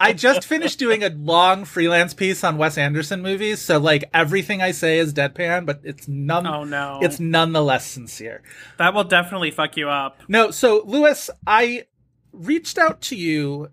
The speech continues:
Speaker 1: I was very adamant that we have you on the podcast to talk about Dolores Claiborne, for one, because of the Stephen King connection. For two, because I just wanted to have you on. But also, and I,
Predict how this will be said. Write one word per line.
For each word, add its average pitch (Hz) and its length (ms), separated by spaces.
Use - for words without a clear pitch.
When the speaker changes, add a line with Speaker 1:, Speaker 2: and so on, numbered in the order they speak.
Speaker 1:
I 170 100
was 160 140
very 285 320
adamant 127 540
that 160 140
we 160 100
have 165 280
you 175 180
on 139 460
the 156 200
podcast 147 500
to - 80
talk 196 300
about 151 500
Dolores 147 400
Claiborne, 123 580
for 170 220
one, 226 320
because 165 400
of 156 80
the 156 80
Stephen 139 340
King 131 200
connection. 117 480
For - 140
two, 320 340
because 175 640
I 170 120
just 151 180
wanted 147 140
to 139 80
have 139 120
you 135 120
on. 117 160
But 190 220
also, 226 640
and 196 140
I, 202 120